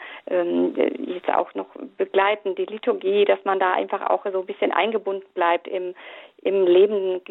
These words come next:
der Kirche. Und da sagte sie, ja, Radio Horeb,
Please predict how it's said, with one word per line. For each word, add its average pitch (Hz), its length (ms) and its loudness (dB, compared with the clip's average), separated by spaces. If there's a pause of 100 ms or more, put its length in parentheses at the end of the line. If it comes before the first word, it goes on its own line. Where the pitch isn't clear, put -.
(120)
der 180 120 4
Kirche. 208 520 2
Und 185 320 -2 (500)
da 202 140 0
sagte 202 320 -2
sie, 220 200 -6
ja, 311 280 2 (280)
Radio 233 400 2
Horeb, 311 480 4